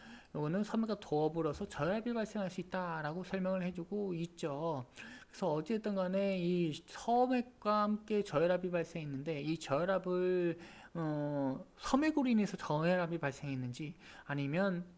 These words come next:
섬액 외에 다른 원인이 더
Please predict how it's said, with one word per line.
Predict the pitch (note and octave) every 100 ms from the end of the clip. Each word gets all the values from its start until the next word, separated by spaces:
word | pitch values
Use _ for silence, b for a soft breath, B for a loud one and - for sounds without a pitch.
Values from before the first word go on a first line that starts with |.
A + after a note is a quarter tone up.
| - - - _ - - _ _ - _ - - B B
섬액 | - - B3 G#3+ C#3+
외에 | D3+ F3+ F#3
다른 | - A#3 B3+
원인이 | G3+ F#3 F#3 F3
더 | - D3 E3 G3+ G#3+